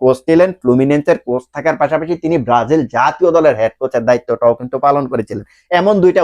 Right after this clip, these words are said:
উদাহরণ আপনাদেরকে দিয়েছিলাম। ওই উদাহরণের দেওয়ার পরে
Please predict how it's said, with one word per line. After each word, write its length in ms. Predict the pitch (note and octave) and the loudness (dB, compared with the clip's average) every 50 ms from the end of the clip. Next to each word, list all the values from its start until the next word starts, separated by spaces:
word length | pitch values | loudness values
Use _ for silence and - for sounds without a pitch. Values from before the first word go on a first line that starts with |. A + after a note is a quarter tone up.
| D#3 C#3 | 2 2
উদাহরণ 280 | C3 C#3 C3+ D3 C#3+ C#3+ C#3 | 2 2 2 2 2 0 -2
আপনাদেরকে 420 | - - C#3+ C#3 C#3 C3+ - C#3+ C3+ C3+ | -2 -2 0 2 2 2 0 0 2 2
দিয়েছিলাম। 380 | D3+ E3 D#3+ - F3+ F3+ F#3 F#3 - - G3 G3 | 2 2 2 2 2 2 2 0 -2 0 2 2
ওই 100 | G#3+ A3 - - - E3 | 2 2 2 0 2 2
উদাহরণের 560 | E3 D#3+ E3 E3+ F3 F3 F3+ F#3 F#3+ G3 F#3+ F#3 - _ _ _ _ _ _ _ _ | 4 4 2 2 0 0 0 2 2 2 0 0 -4 _ _ _ _ _ _ _ _
দেওয়ার 420 | - C3+ D#3 F3+ G3 G3+ G#3+ G#3+ G3+ G3 | 0 4 6 6 8 8 6 4 2 0
পরে 120 | A3 G3 | 0 2